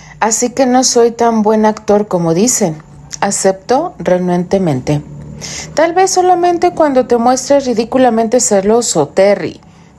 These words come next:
dijo ella cruzando los brazos sobre su pecho. "No es tan simple como crees, Candy". "Entonces,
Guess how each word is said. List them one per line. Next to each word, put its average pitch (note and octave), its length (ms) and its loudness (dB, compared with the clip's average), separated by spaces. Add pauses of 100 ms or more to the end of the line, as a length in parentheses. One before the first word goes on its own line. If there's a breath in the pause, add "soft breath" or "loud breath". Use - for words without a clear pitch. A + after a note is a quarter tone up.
dijo D3+ 280 0
ella A#3+ 220 2
cruzando A3+ 460 0
los A#3 160 2
brazos G#3+ 360 0
sobre F#3 240 0
su D#3+ 200 -8
pecho. C#3+ 460 -4 (1120 loud breath)
"No A3+ 220 2
es C4 280 2
tan C4 240 0
simple A#3 500 0
como F3+ 320 -2
crees, G3 540 0 (160)
Candy". E3 540 -2 (880 soft breath)
"Entonces, A#3 800 0